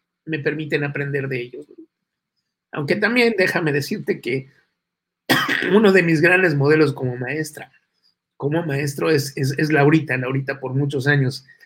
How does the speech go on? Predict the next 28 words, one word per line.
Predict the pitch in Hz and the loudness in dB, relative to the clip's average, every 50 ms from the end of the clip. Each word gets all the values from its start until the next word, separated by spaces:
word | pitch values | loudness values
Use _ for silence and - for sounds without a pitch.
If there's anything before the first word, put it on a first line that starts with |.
| _ _ _ - | _ _ _ -8
una | 160 156 151 147 143 | -2 0 0 2 2
trayectoria | 135 123 131 127 120 127 - 143 135 131 127 | 2 0 0 0 -2 -2 -2 0 2 2 4
enorme | 127 131 147 156 156 147 135 131 131 | 4 4 4 4 4 4 2 0 -2
con | 135 123 113 | -2 -6 -10
sus | - - 127 - 120 | -8 -8 -8 -6 -4
alumnas, | 120 123 131 131 131 131 123 117 113 | -4 -2 -2 0 0 -2 -2 -4 -6
de | 117 120 | -6 -6
mucho | 139 147 156 143 - 139 | -4 -4 -4 -4 -4 -4
amor | 135 131 131 127 127 123 | -2 -2 0 -2 -2 -2
de | 123 117 | -4 -8
parte | - - 120 127 - - 127 | -8 -10 -12 -10 -10 -10 -8
de | 127 127 | -8 -8
ellas, | 127 135 151 196 208 208 - _ _ _ _ _ _ _ _ _ _ _ _ | -4 -2 0 0 0 -2 -6 _ _ _ _ _ _ _ _ _ _ _ _
y | 147 143 151 | -4 -2 -2
un | 156 160 | 0 0
ejemplo | 156 139 143 143 127 131 147 143 | 0 0 0 0 -2 -2 -4 -6
como | - 131 123 113 | -8 -10 -12 -12
maestra. | 113 110 - _ - 135 | -14 -16 -18 _ -10 -8
Entonces, | 135 127 - _ - 135 143 147 139 131 - - _ _ _ _ _ _ _ _ _ | -8 -8 -10 _ -4 0 2 2 2 2 -2 -8 _ _ _ _ _ _ _ _ _
aquí | - 139 135 - 165 | -8 -6 -4 -4 -4
en | 160 139 | -2 0
casa | 160 160 156 - 165 143 135 | 2 2 2 4 2 2 2
tengo | - 147 147 147 147 143 135 135 - - _ _ _ - | 2 0 0 2 2 2 2 0 -4 -12 _ _ _ -6
de | - 135 | -2 0
dónde | 143 143 147 147 135 | 2 2 2 2 2
seguir | 131 135 143 135 143 139 | 2 2 2 0 0 0
aprendiendo | 135 135 135 123 123 120 117 117 117 110 | -2 -2 -4 -6 -6 -8 -10 -12 -12 -12
siempre. | - - - _ _ _ - | -14 -14 -16 _ _ _ -20